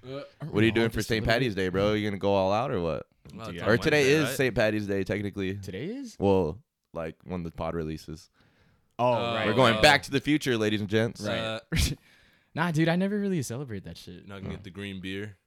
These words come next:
Speaker 2: I bought some Guinness.
Speaker 1: I don't
Speaker 3: That's
Speaker 1: like
Speaker 3: lame.
Speaker 1: Guinness,
Speaker 2: Uh,
Speaker 1: dude.
Speaker 2: Guinness
Speaker 3: Yeah,
Speaker 2: is
Speaker 3: Guinness
Speaker 2: good.
Speaker 3: is nasty.
Speaker 2: Yeah.
Speaker 1: Guinness is bleh.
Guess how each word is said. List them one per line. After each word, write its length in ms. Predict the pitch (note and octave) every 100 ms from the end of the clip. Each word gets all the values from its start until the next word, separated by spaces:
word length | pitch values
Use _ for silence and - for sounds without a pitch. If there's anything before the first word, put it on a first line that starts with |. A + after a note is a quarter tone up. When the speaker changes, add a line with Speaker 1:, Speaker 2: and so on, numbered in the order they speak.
| -
Speaker 2:
I 60 |
bought 240 | E2+ G2+ -
some 140 | F2+
Guinness. 460 | F2+ F#2+ G2+ - - _ _ _ _ _ _ _ _ _ _
Speaker 1:
I 40 | A2+
don't 80 | A#2
Speaker 3:
That's 80 |
Speaker 1:
like 160 | A2+ -
Speaker 3:
lame. 80 | F2
Speaker 1:
Guinness, 160 | D2+
Speaker 2:
Uh, 40 | F2
Speaker 1:
dude. 120 | F2
Speaker 2:
Guinness 160 | G2+ C#3+
Speaker 3:
Yeah, 40 |
Speaker 2:
is 80 | -
Speaker 3:
Guinness 220 | F2+ E2+
Speaker 2:
good. 60 | -
Speaker 3:
is 40 |
nasty. 420 | D#2 D2 C#2+ C2 D2
Speaker 2:
Yeah. 80 | - -
Speaker 1:
Guinness 260 | G2 F#2
is 80 | E2
bleh. 240 | E2 E2+